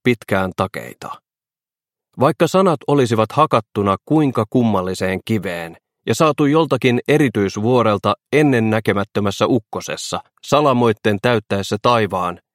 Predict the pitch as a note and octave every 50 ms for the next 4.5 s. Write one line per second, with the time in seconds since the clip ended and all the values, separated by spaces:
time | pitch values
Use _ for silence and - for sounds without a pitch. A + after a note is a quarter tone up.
0 | _ _ _ _ _ _ _ - F3+ E3+ - - A2+ G#2 G2 - A#2 A2+ A2 -
1 | - G#2+ G2+ - _ _ _ _ A#2 B2+ A#2+ A2 G#2 - A2+ A2+ A2+ G#2+ F#2+ -
2 | - G2 E2+ D2 C2+ D2 D2 - - - - _ _ _ _ _ _ _ _ _
3 | _ _ _ _ _ _ _ _ _ _ - A#2+ A#2+ A#2 G#2+ G2 - - A2+ A2+
4 | A2 G#2 - - G2 F#2+ F#2+ F#2 F2+